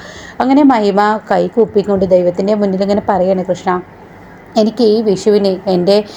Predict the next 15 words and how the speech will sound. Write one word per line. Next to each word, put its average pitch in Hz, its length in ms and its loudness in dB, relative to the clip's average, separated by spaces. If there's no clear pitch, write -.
വിശ്വപുത്രനായി 196 1080 -2
നിൽക്കുന്ന 190 380 -2
എൻ്റെ 185 180 0
ഭർത്താവുണ്ടല്ലോ, 185 840 0
ആദ്യരാത്രി 185 520 0
ആ-, 196 200 2
ആഘോഷിക്കാമെന്ന 196 720 -2
എനിക്ക് 185 300 -2
കിട്ടിയത് 196 340 0
വിശ്വപുത്രനെയാണ്. 190 840 -2
ആ 190 140 -2
വിശ്വപുത്രൻ 202 600 -2
മാറി 185 220 -2
നല്ലൊരു 214 340 -4
പുത്രനായി 185 480 -4